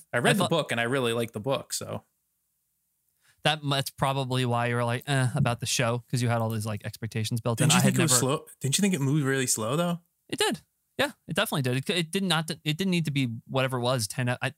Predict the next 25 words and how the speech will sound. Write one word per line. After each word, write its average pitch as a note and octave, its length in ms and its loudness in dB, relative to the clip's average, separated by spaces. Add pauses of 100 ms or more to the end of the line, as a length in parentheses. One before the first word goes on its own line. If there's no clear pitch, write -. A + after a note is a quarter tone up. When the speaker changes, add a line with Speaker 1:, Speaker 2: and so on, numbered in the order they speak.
(300)
Speaker 1:
I C#3 60 -6
think A#3 140 -2
it - 20 -2
was A#2 140 -2
a G#2+ 40 -6
ten A#2 140 -2
episode G#2+ 400 -6
show. A2+ 300 -6 (420)
It C#3+ 80 -2
could E3+ 100 0
have D#3 80 0
been C3+ 120 0
done C3+ 180 0
in A2+ 240 0 (1120)
eight, E3 240 -2 (240)
six. - 600 -2
Like, C#3 140 0
you C#3+ 60 2
Speaker 2:
It, D3 60 4
Speaker 1:
could D#3 100 4
have A#2 280 -2
Speaker 2:
I C#3 60 0
mean, E3 180 2
Speaker 1:
done C3 120 2
a A#2+ 120 -2